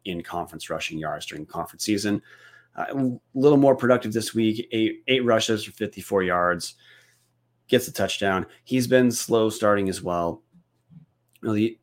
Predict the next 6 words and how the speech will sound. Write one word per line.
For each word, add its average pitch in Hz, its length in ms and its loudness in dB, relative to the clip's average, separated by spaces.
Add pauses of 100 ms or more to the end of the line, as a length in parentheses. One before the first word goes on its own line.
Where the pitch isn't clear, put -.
issue 117 260 0
here 107 280 2
for, 98 500 -2 (160)
for 101 180 -4
Northern 98 380 0
Arizona 92 760 -4